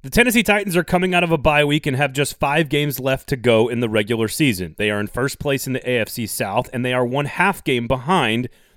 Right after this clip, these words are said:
the New England Patriots for the one overall seed in the A F C. So it's time to play the schedule game for the Tennessee Titans and look at the last five games on their schedule and try to predict what this team needs to do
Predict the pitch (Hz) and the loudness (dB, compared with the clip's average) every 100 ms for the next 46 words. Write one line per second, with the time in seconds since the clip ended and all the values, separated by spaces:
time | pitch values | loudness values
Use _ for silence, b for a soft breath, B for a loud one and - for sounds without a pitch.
0 | _ 123 143 156 156 185 202 185 170 135 | _ -2 0 2 2 2 4 6 4 2
1 | 160 196 - 117 104 - 127 131 139 127 | 0 0 -2 -2 -2 -2 -4 -2 -2 0
2 | 143 175 190 165 160 165 139 131 - 117 | 2 2 2 2 2 0 0 0 -2 -2
3 | 117 110 b b b b 120 123 107 104 | -2 -6 b b b b -4 -4 -2 0
4 | 101 95 - 87 76 147 - 208 226 233 | -2 -4 -8 -8 -2 0 0 0 0 0
5 | - 202 190 - 196 143 131 113 107 90 | 2 0 0 2 2 4 2 2 -2 -2
6 | 82 b b b b 123 113 98 98 - | -6 b b b b 0 0 0 -4 -6
7 | 104 - 90 104 120 151 - b b 120 | -6 -6 -4 -2 -2 -4 -6 b b -2
8 | 156 160 - 123 143 185 - 160 147 135 | -2 -2 -4 -2 0 0 -2 -2 0 0
9 | 127 123 120 113 113 113 - 185 156 139 | 0 0 -2 -4 -4 -4 0 2 2 0
10 | 135 - 165 208 196 165 147 127 139 - | -4 -4 -4 -2 0 0 0 0 -2 0
11 | 165 - 165 139 123 - 127 117 220 175 | -2 -2 -4 -2 -4 -4 -8 -2 4 4
12 | 143 | 4